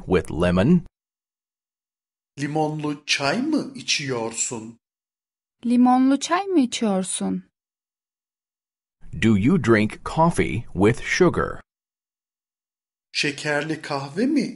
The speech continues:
Speaker 2: içiyorsun?
Speaker 3: Şekerli kahve mi içiyorsun?
Speaker 1: Do you drink water with ice?
Speaker 2: Buzlu su mu içiyorsun?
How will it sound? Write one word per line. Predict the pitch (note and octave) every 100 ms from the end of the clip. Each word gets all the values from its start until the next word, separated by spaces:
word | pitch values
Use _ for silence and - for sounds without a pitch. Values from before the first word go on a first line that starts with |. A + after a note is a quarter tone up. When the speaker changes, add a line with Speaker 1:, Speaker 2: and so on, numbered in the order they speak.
| -
Speaker 2:
içiyorsun? | C3 - B2 A2 G#2+ A2+ - A#2 A2 G#2+ _ _ _ _ _ _ _ _ _
Speaker 3:
Şekerli | - B3 B3 A#3+ A#3+ A#3+
kahve | A#3 A3 G3+ C#4+
mi | E4
içiyorsun? | - G#3 - G#3+ G3 F#3 - G3 F#3+ - _ _ _ _ _ _ _ _ _ _ _ _ _ _ _ G2+
Speaker 1:
Do | F#2+
you | A2 G3
drink | - C3 C3 -
water | D#2 F2+ G#2 E2 C#2+ B2+ -
with | F#2+ - - F2 F2+
ice? | D3 - - - - _ _ _ _ _ _ _ _ _ _ _ _ _ _ D3+
Speaker 2:
Buzlu | D#3+ C#3 D3+ D3+ - -
su | - - D#4
mu | C#4 A#2+ -
içiyorsun? | - - C3+ A2+ G#2+ G#2 - - G2+